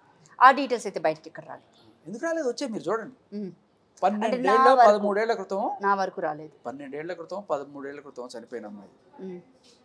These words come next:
Speaker 2: See, ఇప్పుడు ఎలా ఉంటుందంటే అది నేను చెప్తే మరి వాళ్ళ నాన్నకే పరువు తక్కువ అని చెప్పి నేను ఏ రోజు బయట పెట్టలేదు.
Speaker 1: మ్మ్.
Speaker 2: But జరిగింది ఏంటంటే ఈ అమ్మాయి వాళ్ళ,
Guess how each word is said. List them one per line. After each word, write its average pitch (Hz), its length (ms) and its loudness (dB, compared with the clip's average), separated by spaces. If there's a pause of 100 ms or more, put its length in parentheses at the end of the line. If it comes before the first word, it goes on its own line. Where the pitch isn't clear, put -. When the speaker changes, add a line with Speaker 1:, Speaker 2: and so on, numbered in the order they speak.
(600)
Speaker 2:
See, 226 340 -12 (300)
ఇప్పుడు 151 180 -10
ఎలా 175 160 0
ఉంటుందంటే 180 580 -10 (200)
అది 151 140 -8
నేను 170 180 -10
చెప్తే 208 640 -10 (260)
మరి 151 100 -12
వాళ్ళ 143 240 -4
నాన్నకే 185 460 -8
పరువు 165 240 -10
తక్కువ 156 500 -10 (240)
అని 151 160 -12
చెప్పి 156 160 -14
నేను 156 260 -10
ఏ 147 160 -12
రోజు 160 180 -10
బయట 135 260 -12
పెట్టలేదు. 135 380 -14 (220)
Speaker 1:
మ్మ్. 196 160 -14 (100)
Speaker 2:
But 220 100 -8 (220)
జరిగింది 226 360 -8
ఏంటంటే 220 460 -12 (920)
ఈ 202 100 -10
అమ్మాయి 226 360 -8
వాళ్ళ, 185 260 0